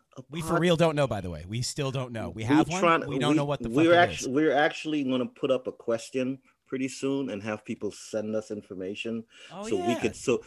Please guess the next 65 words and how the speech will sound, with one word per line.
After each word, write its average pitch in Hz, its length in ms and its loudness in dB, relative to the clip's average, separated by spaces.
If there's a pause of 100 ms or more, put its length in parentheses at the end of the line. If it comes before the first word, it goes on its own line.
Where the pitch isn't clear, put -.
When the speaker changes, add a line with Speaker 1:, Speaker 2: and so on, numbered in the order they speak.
Speaker 2:
so - 220 -2
we 127 180 0
could 135 160 0
actually 117 400 -4
find 117 520 -2
out 104 200 -2
what 104 220 -8
people 101 280 -10
think 98 260 -8
a - 40 -12
podcast 76 680 -14
is. - 380 -14 (200)
Speaker 1:
We 151 60 -6
could 175 160 -6
do, 190 100 -4
like, 160 180 -4
a 131 140 -4
Speaker 2:
Yes. 135 240 -4
Speaker 1:
BuzzFeed 165 440 -6
article, 160 480 -6
just, 131 280 -10
like, 113 140 -10
have 117 180 -8
them 123 160 -6
do 131 200 -6
it, 135 80 -10
where 104 100 -8
it's - 140 -10
like, 117 120 -10 (340)
"What 220 140 -6
do 302 60 -10
you 247 140 -6
Speaker 2:
Yeah. 370 80 -8
Speaker 1:
think 127 180 -8
a 117 60 -10
podcast 92 600 -10
is?" 80 200 -16
And 117 160 -6
then 113 80 -4
give 110 180 -10
them 104 160 -8
a - 20 -12
bunch 104 220 -10
of 82 80 -12
options, 139 520 -10
and 107 220 -8
then 107 100 -6
they're 104 140 -8
all 107 220 -8
wrong. 95 480 -8
<laughs> - 60 -12 (340)
Speaker 2:
Mm-hmm. 190 220 -10 (680)
Speaker 1:
But, 139 120 -8
Speaker 2:
Pretty 113 160 0
much, 85 420 -10
pretty 85 160 -10
Speaker 1:
but 131 120 -10
what 170 100 -2
do 170 60 -8
Speaker 2:
much. 160 60 -12
Speaker 1:
you, - 60 -18 (100)
what 127 180 -10
do 156 60 -8
you, 156 120 -8
so 127 320 -4